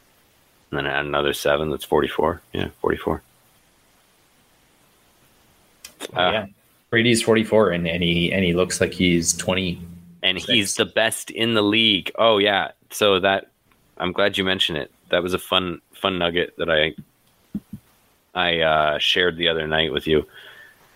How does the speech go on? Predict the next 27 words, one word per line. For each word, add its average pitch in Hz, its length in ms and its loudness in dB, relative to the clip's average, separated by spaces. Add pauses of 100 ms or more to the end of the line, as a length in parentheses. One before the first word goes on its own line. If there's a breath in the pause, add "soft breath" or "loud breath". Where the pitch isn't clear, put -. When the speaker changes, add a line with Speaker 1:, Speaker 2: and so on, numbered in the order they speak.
(480 loud breath)
Speaker 1:
that 78 260 -2
Lamar 90 300 0
Jackson 87 640 -2
has 82 340 -4
more 82 240 0
yards 80 480 2
single-handedly 85 960 -2
than 78 420 -2 (1040)
how 82 140 -6
many 101 200 -4
teams? 107 440 -4 (260)
Where 92 140 -2
did 95 100 -6
he 104 140 2
rank? 101 340 0 (640)
Speaker 2:
I 104 40 0
believe 101 300 0
seventeen. 98 720 0
I 80 60 -8
think 101 160 -4
he's 98 160 -4
better 101 240 2
than 95 180 -2
seventeen 110 920 2
team 117 360 0
Speaker 1:
Right. 82 240 0
Speaker 2:
offenses - 880 -2